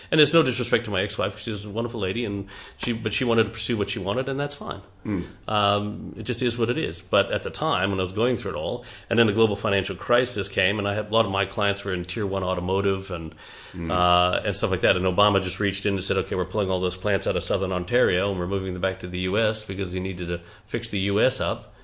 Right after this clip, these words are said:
Speaker 1: which I totally understand. But sixty to seventy percent of my client base was wiped out. Now, I'd already started diversifying, so there's a great lesson, was once again is,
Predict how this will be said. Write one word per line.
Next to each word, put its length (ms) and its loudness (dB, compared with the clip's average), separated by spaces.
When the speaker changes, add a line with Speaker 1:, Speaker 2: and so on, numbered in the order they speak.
Speaker 1:
which 160 -4
I 20 -14
totally 260 8
understand. 580 2
But 400 4
sixty 360 -4
to 60 -2
seventy 240 4
percent 160 2
of 80 0
my 100 2
client 300 0
base 180 -2
was 80 -8
wiped 300 -4
out. 200 2
Now, 180 8
I'd 160 8
already 160 6
started 320 4
diversifying, 720 0
so 100 -6
there's 180 0
a 40 -10
great 200 -2
lesson, 400 -2
was 140 -6
once 180 -4
again 200 -2
is, 200 -2